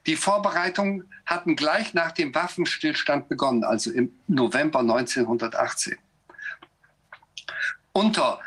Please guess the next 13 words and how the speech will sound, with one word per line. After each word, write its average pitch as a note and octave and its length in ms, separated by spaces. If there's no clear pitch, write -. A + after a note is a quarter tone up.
den C#3+ 280
achttausend F#3+ 760
Freimaurern C#3+ 720
waren C#3+ 220
mehr F3 180
als D3+ 160
fünfhundert G3+ 680
Gesandte D#3 480
aus D3 220
Übersee. - 400
Der C#3+ 160
englische G3 460
Großmeister, C#3 960